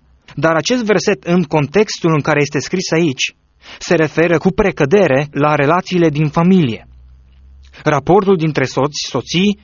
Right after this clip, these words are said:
copii, părinți, părinți, copii, orice facem, inclusiv ascultarea și așa mai departe,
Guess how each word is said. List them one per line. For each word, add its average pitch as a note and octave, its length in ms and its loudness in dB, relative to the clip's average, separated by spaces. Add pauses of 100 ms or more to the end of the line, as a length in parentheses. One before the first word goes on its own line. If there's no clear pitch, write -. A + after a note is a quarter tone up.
(220)
copii, D3+ 480 0
părinți, D3 680 0 (380)
părinți, D#3 460 0
copii, D3+ 500 -2 (460)
orice A3+ 420 2
facem, C#3+ 600 -4 (680)
inclusiv C#3 480 -2
ascultarea C#3+ 680 0
și F3 120 -4
așa D3+ 160 -2
mai D3 140 0
departe, C#3+ 680 -2